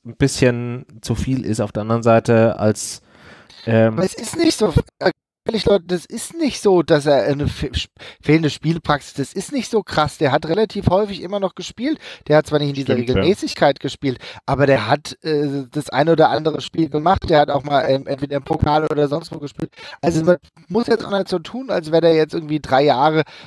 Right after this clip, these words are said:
Speaker 2: hinterm Mond gewesen. Der hat eine gewisse Zeit lang sogar regelmäßig gespielt und dann ein bisschen weniger. Aber trotzdem,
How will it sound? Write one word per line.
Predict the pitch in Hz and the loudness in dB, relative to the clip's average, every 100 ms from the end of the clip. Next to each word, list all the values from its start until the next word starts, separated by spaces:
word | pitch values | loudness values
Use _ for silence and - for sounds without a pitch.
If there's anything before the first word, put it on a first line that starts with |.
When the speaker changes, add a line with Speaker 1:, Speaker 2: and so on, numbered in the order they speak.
| - _ | -20 _
Speaker 2:
hinterm | 156 151 151 147 | -8 -4 2 2
Mond | 143 240 - | 2 0 -2
gewesen. | 226 160 143 135 | -2 2 2 2
Der | 139 127 | 0 0
hat | 127 | -4
eine | 139 143 131 | -4 -6 -2
gewisse | 131 139 135 | 0 -2 -4
Zeit | 135 135 127 | 2 2 4
lang | 127 | -2
sogar | 120 123 113 | 0 0 0
regelmäßig | 117 113 113 147 160 165 | 0 -4 2 2 2 -8
gespielt | - - 165 156 | -10 -4 -2 0
und | |
dann | 151 147 | -2 0
ein | |
bisschen | 151 151 139 | -2 -4 -4
weniger. | 160 190 127 | -4 -2 -4
Aber | - 120 | -4 -4
trotzdem, | - 165 - 151 | 0 0 2 0